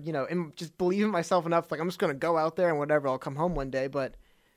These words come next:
you know, she did it. And it just kinda seeing that and other people with similar stories of just kind of, "Yeah, I just spent twenty years just wandering." And in a way, it's, you know, different ways to look at it, but I just took the confidence from it. The idea that, like, "I'm good, whatever. Give me whatever you give me, I'm fine. I can just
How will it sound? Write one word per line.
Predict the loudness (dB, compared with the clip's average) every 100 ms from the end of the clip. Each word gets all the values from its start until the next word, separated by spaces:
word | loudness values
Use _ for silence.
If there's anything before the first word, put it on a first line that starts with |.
| _
you | -4
know, | -4 -4
she | -6 0
did | 2 2
it. |
And | 0
it | -2 -4
just | -2
kinda | 0 0
seeing | -2 -6 -6
that | 0 2 2
and | 0 -4
other | 0 0
people | -2 -2 0
with | 0
similar | -2 -4 -4
stories | -4 -2 -2 -4
of |
just | -10 -10
kind | -6 -6
of, | -2
"Yeah, | 0 0
I | -2
just | -6
spent | -6 -6 -4
twenty | -8 -6
years | -4 -6 -6
just | -10 -14 _
wandering." | -6 -2 -2 -2 -4 -6
And | -8 -12 -16 -20 _ _ _ _ _ _ 4
in | 6
a |
way, | 8 8
it's, | 6 4
you | 2
know, | 2
different | 2 -2
ways | -2
to |
look | -2 0
at | 0
it, |
but | 0
I | -2
just | -4 -10 -10
took | -8 -8
the |
confidence | -2 0 0 -6 -8
from | -12 -8
it. |
The | -2
idea | -2 0 -2
that, | -2
like, | -2 -2 -2
"I'm | -2
good, | 0 0 -2 -2
whatever. | 0 0 -2 -8 -20 -20 _
Give | -2
me | 2
whatever | 2 2 -2
you | -4
give | -4
me, | -4 -4
I'm | -4
fine. | -2 -2 -2
I | -6
can | -8
just | -12